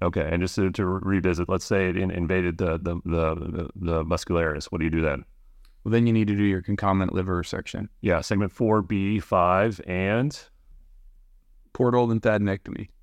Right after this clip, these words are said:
Speaker 1: Yep, a-, absolutely. You gotta add that lymphadenectomy. And also, don't forget the stage of the, the patient, too. So C T, chest, abdomen, pelvis, tumor marker, C A nineteen nine, C E A.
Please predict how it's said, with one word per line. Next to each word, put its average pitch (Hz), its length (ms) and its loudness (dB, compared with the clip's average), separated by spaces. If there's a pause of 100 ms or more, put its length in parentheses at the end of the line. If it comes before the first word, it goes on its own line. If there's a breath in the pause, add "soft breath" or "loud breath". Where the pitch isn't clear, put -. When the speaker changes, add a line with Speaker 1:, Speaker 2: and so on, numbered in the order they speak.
(100)
Speaker 1:
Yep, 117 300 6
a-, - 180 -4
absolutely. 90 640 -4
You 80 60 -2
gotta 85 220 0
add 92 120 2
that 92 200 0
lymphadenectomy. 85 640 -2
And 85 80 -2
also, 135 220 4
don't 117 180 2
forget 117 220 0
the 95 60 -4
stage 104 320 0
of 76 40 -10
the, 78 120 -4
the 71 140 -4
patient, - 380 -4
too. 71 220 -4
So 78 180 -6
C 98 220 0
T, 92 280 -2
chest, 85 300 0
abdomen, 78 240 -2
pelvis, 80 420 -2
tumor 87 280 -2
marker, 80 380 0
C - 180 -2
A 85 40 0
nineteen 80 680 -4
nine, 80 480 2
C 76 340 -6
E 78 60 -2
A. 76 220 -2